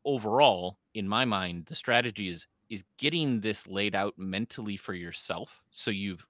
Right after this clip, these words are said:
you can speak to it, you can talk through it, and you have a vision, and then you figure out how do you roll it out. Because I think all of us agree, you don't do this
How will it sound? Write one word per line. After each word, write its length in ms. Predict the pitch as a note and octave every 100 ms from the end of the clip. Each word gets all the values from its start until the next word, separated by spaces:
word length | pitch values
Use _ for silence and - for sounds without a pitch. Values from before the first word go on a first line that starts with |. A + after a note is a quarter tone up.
| _
you 640 | G2 G#2+ D3 F3+ C3+ F#2 - _
can 240 | - G#2 F2 _ _
speak 280 | - A#2 G2
to 120 | F#2+
it, 140 | E2 -
you 180 | - B2
can 160 | - B2
talk 360 | - C3+ -
through 160 | - E2+
it, 100 | D#2
and 100 | -
you 60 | F#2
have 360 | - B2 B2+
a 80 | A2
vision, 520 | F#2 D3 A#2 E2+ E2 - - - - _ _
and 180 | G2+ G#2
then 160 | C3 G#3+
you 120 | F3
figure 380 | - D#3+ C3+ A#2
out 260 | A#2 G#2+ - - _
how 360 | - - B2 C3
do 100 | G#2+
you 160 | G2+
roll 240 | F2 E2+ E2
it 80 |
out. 220 | C2+ B1 - -
Because 440 | F#2+ G#2+ F#2 E2 - _ _ _ -
I 40 |
think 140 | G#2
all 220 | A2+ D#3+ D3+
of 60 |
us 160 | A#2 -
agree, 420 | F2 D#2+ D#2+ D#2+ _ _ _ _
you 100 | G2
don't 200 | C3 - _ -
do 160 | A#2+
this 260 | A2+ G2+